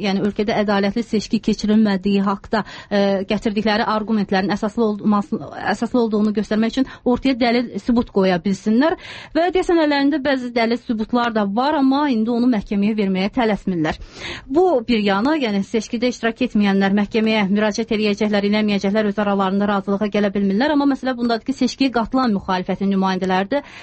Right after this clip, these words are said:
qanun pozuntuları ilə bağlı hələ ki, e, demək, nə məhkəməyə, nə də Mərkəzi Seçki Komissiyasına müraciət eləməyiblər. Səbəb nədir? Aygün Muradxanın reportajına qulaq asaq, e, cavabları oradan biləcəyik yəqin ki.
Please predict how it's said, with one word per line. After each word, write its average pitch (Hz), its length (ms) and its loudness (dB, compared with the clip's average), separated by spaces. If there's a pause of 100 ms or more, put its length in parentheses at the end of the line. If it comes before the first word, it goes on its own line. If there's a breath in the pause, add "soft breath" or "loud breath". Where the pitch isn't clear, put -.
(120 loud breath)
qanun 247 300 0
pozuntuları 208 600 0
ilə 185 220 0
bağlı 196 440 0 (260 loud breath)
hələ 269 280 0
ki, 240 280 -2 (380 soft breath)
e, 185 120 -2 (300)
demək, 190 300 -2 (160)
nə 226 180 4
məhkəməyə, 202 520 0
nə 214 80 -2
də 202 80 0
Mərkəzi 196 420 -2
Seçki 202 240 -2
Komissiyasına 196 800 0
müraciət 208 460 0
eləməyiblər. 185 500 0
Səbəb 294 480 -2
nədir? 233 380 0 (300 loud breath)
Aygün 285 280 2
Muradxanın 226 500 0
reportajına 208 580 0
qulaq 196 340 0
asaq, 269 340 -4
e, 196 160 0
cavabları 190 440 0
oradan 185 320 0
biləcəyik 180 520 -2
yəqin 156 240 0
ki. 190 160 -8